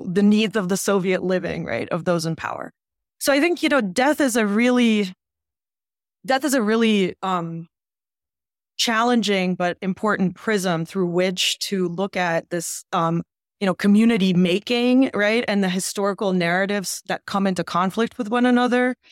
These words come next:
right? Because on the one hand, this meta narrative kind of works, they get all these resources, but on the other hand, the local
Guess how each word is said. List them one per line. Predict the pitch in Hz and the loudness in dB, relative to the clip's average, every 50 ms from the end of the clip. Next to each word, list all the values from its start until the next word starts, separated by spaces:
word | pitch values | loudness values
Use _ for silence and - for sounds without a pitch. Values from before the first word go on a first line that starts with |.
| _ _ _ _ _ - | _ _ _ _ _ -4
right? | 233 233 233 | -2 0 0
Because | 190 202 180 202 180 | 0 0 0 0 0
on | 190 190 | 0 0
the | 196 185 | 0 0
one | 175 185 190 196 196 | 0 0 0 0 0
hand, | 202 202 196 196 196 196 180 | 0 0 0 0 -2 -2 -4
this | 180 175 - 185 | -6 -8 -4 -2
meta | 180 175 180 185 185 | -2 0 0 2 2
narrative | 180 185 180 180 180 180 180 175 180 175 170 170 - _ _ - | 2 2 2 2 2 2 2 2 0 0 -2 -4 -8 _ _ -12
kind | - - 180 180 190 190 | -6 -4 -2 -2 -2 -2
of | 190 175 165 | -2 -4 -4
works, | 160 175 180 180 175 180 - | -4 -2 -2 -2 -4 -6 -6
they | - 175 | -6 -4
get | 165 175 170 170 | -4 -2 -2 0
all | 170 175 | -2 0
these | 170 175 175 175 170 | 0 -2 -2 -2 -2
resources, | 170 175 180 - - 180 170 175 - - 160 160 151 | -2 -2 -2 -2 -4 -4 -4 -4 -4 -4 -4 -6 -4
but | - - 180 | -4 -2 0
on | 180 185 185 | 0 2 2
the | 185 - | 0 0
other | 240 240 233 240 | 0 0 0 0
hand, | 226 202 185 180 175 170 | 0 0 0 0 0 0
the | 170 | 0
local | 175 185 226 285 262 - 208 180 180 175 180 185 | 0 0 0 0 0 0 0 0 0 0 -2 -6